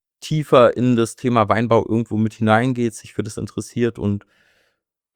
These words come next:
ich glaube, dadurch hat sich diese, diese Leidenschaft bei mir einfach entfacht. Ich bin dann zwischendurch auch noch mal so ein bisschen klassischer gegangen, hab mir das Ganze auch noch mal angeguckt, um einfach auch so ein bisschen, ich glaube, wenn man sein Sommelier dann irgendwann macht, äh, ist es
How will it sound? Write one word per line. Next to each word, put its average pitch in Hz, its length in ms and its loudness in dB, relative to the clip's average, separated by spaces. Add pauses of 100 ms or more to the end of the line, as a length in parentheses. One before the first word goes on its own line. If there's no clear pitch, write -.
(140)
ich - 140 -18
glaube, 101 240 -6
dadurch 104 320 0
hat 104 140 -4
sich 110 180 -8
diese, 104 460 0
diese 107 180 -10
Leidenschaft 95 560 -2
bei 95 140 0
mir 95 260 -2
einfach - 400 -6
entfacht. - 460 -6
Ich - 200 -20
bin 110 120 0
dann 104 140 2
zwischendurch 110 680 0
auch 98 160 -2
noch 104 180 -4
mal 104 360 2
so 107 100 -4
ein 107 60 -2
bisschen 107 320 -6
klassischer 139 480 -2
gegangen, 117 400 0
hab - 140 -6
mir 113 100 0
das 107 120 -2
Ganze - 300 -4
auch - 40 -6
noch 120 100 -2
mal 113 120 -2
angeguckt, 110 440 -4
um 101 100 -2
einfach 80 320 -4
auch - 140 -4
so - 120 -8
ein 101 60 -2
bisschen, 98 380 -8 (680)
ich - 80 -20
glaube, 110 180 2
wenn 107 120 4
man 107 160 2
sein 104 400 4
Sommelier 113 520 0
dann 117 180 2
irgendwann 110 340 0
macht, 113 380 -2
äh, 110 440 4
ist 107 140 -8
es - 320 -10